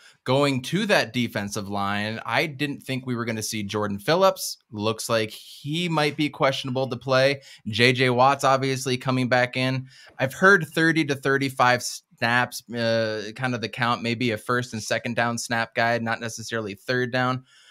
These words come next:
What are your thoughts on Jordan Phillips, and how are you feeling about J J Watt as well?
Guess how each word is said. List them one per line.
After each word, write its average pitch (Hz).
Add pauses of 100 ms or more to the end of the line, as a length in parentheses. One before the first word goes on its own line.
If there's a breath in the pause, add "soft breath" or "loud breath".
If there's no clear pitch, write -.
(200 soft breath)
What 117
are 175
your 165
thoughts 160
on 131
Jordan 127
Phillips, 135
and 120
how 123
are 123
you 120
feeling 120
about 110
J 113
J 107
Watt 107
as 104
well? 101